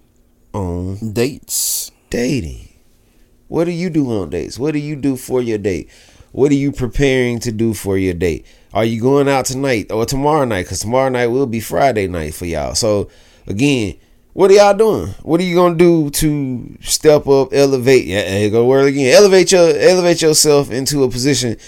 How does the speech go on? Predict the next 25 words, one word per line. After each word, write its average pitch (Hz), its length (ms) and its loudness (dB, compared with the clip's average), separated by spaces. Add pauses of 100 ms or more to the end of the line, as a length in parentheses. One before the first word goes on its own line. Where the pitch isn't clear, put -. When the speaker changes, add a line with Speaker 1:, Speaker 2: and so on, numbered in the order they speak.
(200)
Speaker 1:
to 123 100 2
be 123 200 4
a 117 80 6
better 107 460 2 (380)
date 117 360 2
or 101 120 0
a 98 40 0
better 98 240 2
candidate 92 460 -4
for 101 140 -8
your 95 160 -2
date. 85 360 -6 (360)
Um, 95 460 -2 (240)
communicate. 381 760 4 (460)
You 247 120 -2
know, 233 320 4
even 262 220 2
if 247 120 2
you 247 120 4
do 262 200 2
mess 233 260 6
up, 185 340 4
mess 175 340 4
up 208 220 2
going 196 460 4